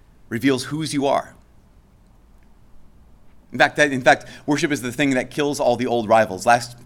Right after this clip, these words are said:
month we had the whole series on rivals. If you know anything about the history of the people of Israel, before God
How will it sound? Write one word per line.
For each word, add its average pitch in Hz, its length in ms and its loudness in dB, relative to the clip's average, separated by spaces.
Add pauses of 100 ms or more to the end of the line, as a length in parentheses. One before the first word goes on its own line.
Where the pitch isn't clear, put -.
(260)
month 117 220 0
we 113 100 -2
had 110 160 4
the 113 80 -2
whole 110 120 -2
series 117 280 -2
on 101 100 -6
rivals. 101 500 -2 (1700)
If 127 120 -2
you 135 60 2
know 131 140 2
anything 160 320 0
about 120 480 4
the 120 60 -4
history 139 280 -2
of 120 80 -2
the - 60 -20
people 131 240 -4
of 117 80 -2
Israel, 90 340 -4 (1500)
before 147 320 0
God 139 340 4